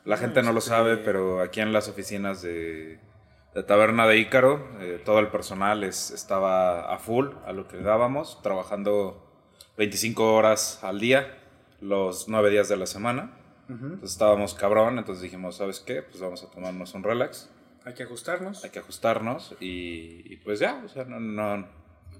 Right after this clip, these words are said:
Speaker 1: así fue esta situación. No, no fue que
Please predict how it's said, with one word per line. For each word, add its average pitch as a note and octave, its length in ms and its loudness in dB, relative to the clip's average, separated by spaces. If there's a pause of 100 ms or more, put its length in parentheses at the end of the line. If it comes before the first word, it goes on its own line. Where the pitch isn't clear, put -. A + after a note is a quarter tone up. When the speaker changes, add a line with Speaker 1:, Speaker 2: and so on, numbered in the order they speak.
(220)
Speaker 1:
así G2+ 220 -8
fue G#2 160 2
esta G#2 180 0
situación. G2 640 -6
No, F#2 500 -8 (680)
no G#2+ 80 -4
fue G#2+ 160 -2
que F#2 320 -2